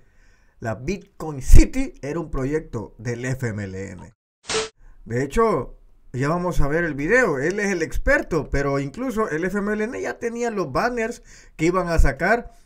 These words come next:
con este proyecto ganador que Bukele les usurpó. Miren, esto era lo que realmente tenía ya de parado el F M L N. Entonces, el F M L N iba a sacar esta portada que usted está viendo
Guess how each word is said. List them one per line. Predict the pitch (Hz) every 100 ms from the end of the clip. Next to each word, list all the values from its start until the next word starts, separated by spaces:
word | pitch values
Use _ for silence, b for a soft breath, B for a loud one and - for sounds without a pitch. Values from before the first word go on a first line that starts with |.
| -
con | 131 156
este | 170 143
proyecto | 147 143 175 170 156
ganador | 139 139 190 214
que | 156
Bukele | 135 123 151 175
les | 160 139
usurpó. | 131 123 123 165 151
Miren, | 220 240 -
esto | 170 277 - 165
era | 185 160
lo | 143 139
que | 131 110 B B B
realmente | 117 143 135 147 180 180 135 131 185 185 b b b -
tenía | - 123 135 143 135
ya | 143 147
de | 135
parado | 127 131 151 139
el | 139
F | 143
M | 131
L | 127 131
N. | 143 131
Entonces, | 135 143 196 156
el | 147
F | 151 165
M | 165
L | 160
N | 165 175
iba | 160
a | 160
sacar | 139 160 151 - - - _ _ _
esta | - 202 - 156
portada | - 110 - 175 135 -
que | 110
usted | -
está | 147 - 190
viendo | 117 107 175